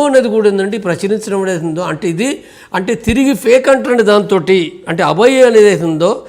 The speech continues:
అంటే కేంద్ర ప్రభుత్వంతో కూడా చర్చలు జరపడానికి ఎవరు అని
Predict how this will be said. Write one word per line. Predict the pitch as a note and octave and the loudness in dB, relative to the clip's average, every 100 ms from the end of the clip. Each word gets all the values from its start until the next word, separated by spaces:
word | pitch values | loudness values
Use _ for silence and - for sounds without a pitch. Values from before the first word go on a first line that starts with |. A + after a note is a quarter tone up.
| - - | -18 -8
అంటే | F3+ F#3+ F3+ | -6 -4 0
కేంద్ర | G#3+ B3 G#3+ | 2 4 2
ప్రభుత్వంతో | A3+ A3+ A3+ G#3+ G#3+ G3+ | 2 0 2 2 2 2
కూడా | G#3+ G3+ G3 | 0 -2 -4
చర్చలు | F3+ A#3 F#3+ | -2 -2 0
జరపడానికి | G3 F#3+ G#3+ G3+ F3+ | -2 0 0 0 0
ఎవరు | F#3+ A#3 C4 A#3 | 2 4 6 4
అని | G#3+ | 2